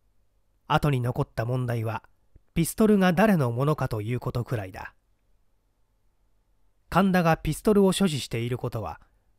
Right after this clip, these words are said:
明美も木曽も知らなかった。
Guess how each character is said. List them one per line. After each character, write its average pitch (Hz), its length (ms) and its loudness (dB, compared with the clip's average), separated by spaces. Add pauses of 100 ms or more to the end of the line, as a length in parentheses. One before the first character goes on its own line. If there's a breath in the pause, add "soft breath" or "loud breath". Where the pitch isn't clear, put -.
(420)
明 127 260 -2
美 127 140 -2
も 113 180 -6 (340)
木 - 140 -8
曽 180 140 4
も 160 160 2
知 - 160 -6
ら 139 100 0
な 131 80 -2
か 92 100 -10
っ - 140 -18
た。 - 260 -12